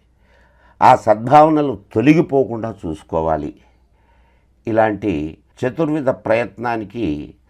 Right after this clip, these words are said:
సమ్యక్ వ్యాయామం అని పేరు. తాను నేర్చిన సత్యాలు సర్వదా స్మరిస్తూ ఉండడం సమ్యక్ స్మృతి. పై ఏడు అంగాలలోనూ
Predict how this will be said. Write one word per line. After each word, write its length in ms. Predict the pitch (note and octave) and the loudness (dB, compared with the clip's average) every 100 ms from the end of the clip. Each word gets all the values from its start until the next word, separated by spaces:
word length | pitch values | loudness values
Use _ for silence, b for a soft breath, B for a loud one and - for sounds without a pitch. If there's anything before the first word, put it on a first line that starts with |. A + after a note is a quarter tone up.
| _ _ | _ _
సమ్యక్ 360 | G#2+ G#2+ A#2 G2+ | -4 -2 -4 -6
వ్యాయామం 760 | F#2 E2 E2+ G2+ G#2+ F#2 G#2 | -6 2 4 4 2 0 -4
అని 160 | G2 D#2 | -6 -8
పేరు. 340 | D2+ C#2+ C#2+ - _ _ _ _ _ - | -8 -8 -8 -16 _ _ _ _ _ 2
తాను 260 | C#3+ D3 | 2 2
నేర్చిన 500 | B2+ B2+ D3+ - D#3+ | -2 -4 -4 -6 -6
సత్యాలు 560 | B2+ G#2 - D3 C3 A2+ | -4 -6 -2 2 2 2
సర్వదా 500 | - F2+ A2+ A2+ A2 | -2 -2 0 0 -2
స్మరిస్తూ 580 | - F#2 F#2+ G#2+ - G#2 | -2 -6 -6 -6 -6 -6
ఉండడం 440 | F2+ D#2+ E2 G#2+ | -6 -10 -10 -12
సమ్యక్ 500 | G2+ F#2 G2 F2+ - | -10 -8 -6 -6 -10
స్మృతి. 460 | - D#2+ D2+ C#2 - _ _ _ _ _ | -14 -12 -12 -14 -16 _ _ _ _ _
పై 120 | B2+ C#3 | 0 0
ఏడు 420 | A2+ B2 E3+ F3+ | -2 -2 0 0
అంగాలలోనూ 1120 | D#3 C#3 D3 C#3+ C#3 B2+ A#2+ A#2+ B2+ D#3+ | -2 -4 2 2 2 0 -4 -6 -6 -10